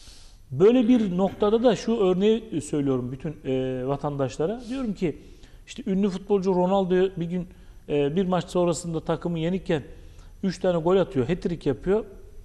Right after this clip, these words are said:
E, soyunma odasına giderken gazeteci soruyor kendisine. "Ya," diyor, "işte neler söyleyeceksin?" diyor. "Bu akşam müthiş yine, e, bir performans ortaya koydun." falan deyince, "Ya," diyor, "ben işimi yaptım." diyor falan. "Ya olur mu?" diyor, "işte takım mağluptu.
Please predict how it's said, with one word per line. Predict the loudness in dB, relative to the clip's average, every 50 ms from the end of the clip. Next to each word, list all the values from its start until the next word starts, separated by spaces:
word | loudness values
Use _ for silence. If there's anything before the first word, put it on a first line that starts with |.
| -14 -8 -4
E, | -2 0 0 0 -2 -4 -6 -8 -8
soyunma | -4 -2 0 0 0 0 0
odasına | -2 -2 -2 -4 -4
giderken | -4 -4 -4 -4 -4 -4 -2
gazeteci | -2 0 0 -2 -2 -4 -6 -6
soruyor | -4 -2 0 0 2 0 0 0 -2
kendisine. | -2 -4 -4 -6 -8 -8 -6 -6
"Ya," | -6 -6 -6 -6
diyor, | -8 -8 -8
"işte | -6 -4 -4 -4 -4 -4 -8 -16 -20 -20 -20 -20 -16 -8 -4
neler | 0 2 2 2 2
söyleyeceksin?" | 2 2 2 2 2 2 0 -2 -2 -2 -2 2
diyor. | 2 2 2 2 0
"Bu | -2 -2
akşam | -2 -2 -2 -2 0 0
müthiş | 0 0 0 0 -2 -2 0 0
yine, | 2 2 2 2 0 -2 -6
e, | -4 -4 -4 -4 -4 -6 -8 -8
bir | -8 -8 -6 -2
performans | 0 0 0 0 0 0 0 0 0 -2 -2 -2
ortaya | -2 -2 -2 -2 -2 0
koydun." | 0 0 0 0 -2 -4
falan | -4 -4 -2 -2 -2 -4 -6 -10 -14 -18 -20 -20 -18 -18 -18 -12 -4 -2
deyince, | 0 0 0 2 2 0 0 -2 -4 -10 -16 -18 -18 -20 -20 -20 -20 -20 -12 -8
"Ya," | -8 -6 -4 -4
diyor, | -4 -4 -2
"ben | -2 -4
işimi | -4 -6 -4 -2 -2
yaptım." | -2 -2 -4 -6 -6 -6 -4
diyor | -4 -4 -6 -8 -10 -14 -14
falan. | -12 -10 -10 -12 -14 -20 -20 -20 -20 -20 -20 -6 0 2
"Ya | 2 4
olur | 4 4 4 4 4
mu?" | 4 2 2
diyor, | 2 0 0
"işte | 0 -2 -2
takım | 0 0 2 2 2 0 0 -4 -10 -18 -20 -16 -6 -2
mağluptu. | 2 4 4 6 4 4 2 2 2 2 2 2